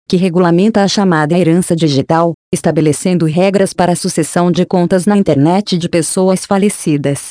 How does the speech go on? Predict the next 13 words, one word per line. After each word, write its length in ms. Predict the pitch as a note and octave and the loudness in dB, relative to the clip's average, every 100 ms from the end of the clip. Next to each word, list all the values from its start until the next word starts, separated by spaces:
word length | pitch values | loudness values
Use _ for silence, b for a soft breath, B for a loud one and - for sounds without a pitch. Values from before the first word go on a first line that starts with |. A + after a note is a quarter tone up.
| _ _ _ - | _ _ _ 0
Outros 360 | G#3 G3 G3+ | 0 0 -2
projetos 640 | - G#3+ G3+ F3+ F3+ G#3 - | 0 0 2 0 0 -4 -2
tratam 340 | F#3+ F#3+ F#3+ | -2 0 0
de 140 | E3 | 0
temas 360 | - F3 F3+ F3 | 0 0 0 -2
como 280 | G3 F3+ E3 | 0 0 0
segurança 580 | G3 F#3+ F#3+ D#3+ - - | -2 0 0 0 -2 -4
pública, 540 | E3+ D#3+ B2+ - G#2+ - - | -2 -2 -2 -2 -6 -6 -2
política 600 | G#3+ F#3+ F#3 F#3+ - G3 | 0 2 0 -2 -2 0
nacional 500 | F#3 - F3 D#3 E3 | 0 0 0 2 0
de 140 | D#3 | 2
minerais 480 | E3 D#3+ E3 D#3+ E3 | 2 2 2 0 0
críticos, 680 | - G#3 G3 - - G3 - | -2 0 0 0 -2 -2 -4